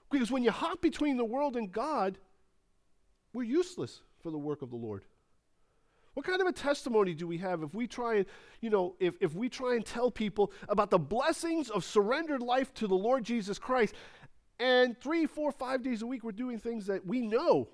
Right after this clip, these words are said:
we know don't please the Lord? Or the testimony we could be putting out is, "Hey,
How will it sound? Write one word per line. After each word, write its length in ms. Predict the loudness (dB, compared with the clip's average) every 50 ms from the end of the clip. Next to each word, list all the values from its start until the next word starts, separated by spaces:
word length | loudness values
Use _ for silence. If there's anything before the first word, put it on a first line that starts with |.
| -10
we 280 | -6 -4 -2 0 0 0
know 420 | -2 0 0 2 2 0 0 -2 -8 -14 _ _ _ _ _ _ _ _ _ _ _ _ _ _
don't 180 | -4 -4 -4 -4
please 220 | -2 -4 -4 -2
the 80 | -4 -6
Lord? 220 | -6 -6 -8 -8 -12 _ _ _ _ _ _ _ _ _ _ _ _ _ _ _ _ _ _ _ _ _ _ _ _ _ _ _ _
Or 420 | 6 6 6 8 8 6 6 4 0 -8 -18 0 0
the 80 | 0
testimony 580 | 2 2 -2 -4 -4 -2 -2 0 2 4 4 4
we 160 | 2 -2 -4
could 140 | -4 -6 -6
be 80 | -6 -2
putting 320 | -2 0 0 0 0 0
out 240 | 2 6 6 8 8
is, 200 | 8 6 4 2 -6 -16 -20 _ _ _ _ -4
"Hey, 260 | -2 -2 -2 -2 -6